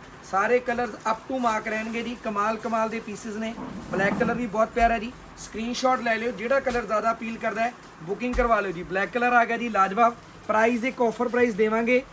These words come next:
ਜਲਦੀ ਜਲਦੀ ਸਕਰੀਨਸ਼ਾਟ ਲੈਂਦੇ ਰਹੋ, ਪ੍ਰਾਈਸ ਐਂਡ ਦੇ ਵਿੱਚ ਦੱਸਾਂਗੇ ਤੇ ਜੁੜੇ ਰਹੋ ਵੀਡੀਓ ਦੇ ਨਾਲ ਜੀ। ਬੜਾ ਪਿਆਰਾ ਆਰਟੀਕਲ ਹੈ ਜੀ। ਲਓ ਜੀ,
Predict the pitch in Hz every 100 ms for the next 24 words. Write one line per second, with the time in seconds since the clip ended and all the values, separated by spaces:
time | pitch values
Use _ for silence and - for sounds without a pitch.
0 | - - - 147 214 240 247 254 254 -
1 | 233 233 233 247 240 220 202 220 226 254
2 | 262 - - 196 208 240 - - - 220
3 | 233 247 262 262 214 214 240 240 247 254
4 | 233 208 233 226 226 226 233 247 214 196
5 | 180 156 156 196 240 240 220 208 220 202
6 | 202 220 220 220 190 151